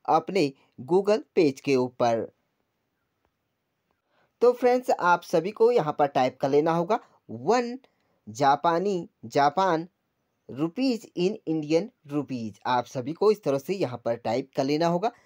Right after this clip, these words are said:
तो यहाँ पर जो जापानी की जो करेंसी है वो यान चलती है, तो इसकी कीमत भारतीय रुपीज में जो कि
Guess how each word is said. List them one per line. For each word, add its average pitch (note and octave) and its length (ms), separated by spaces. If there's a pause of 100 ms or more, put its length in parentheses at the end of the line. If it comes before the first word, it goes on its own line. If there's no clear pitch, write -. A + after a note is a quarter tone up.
(280)
तो G3 80
यहाँ G#3 220
पर A#3+ 200
जो A#3+ 160 (220)
जापानी E3 680 (500)
की E3 120
जो D#3 280
करेंसी E3 520
है G3+ 140
वो E3 220
यान B2 340
चलती C3+ 380
है, E3+ 140 (280)
तो E3+ 100
इसकी E3 280
कीमत G3 580
भारतीय C#3+ 560
रुपीज D3 400
में E3+ 220 (280)
जो F3+ 240
कि F3 260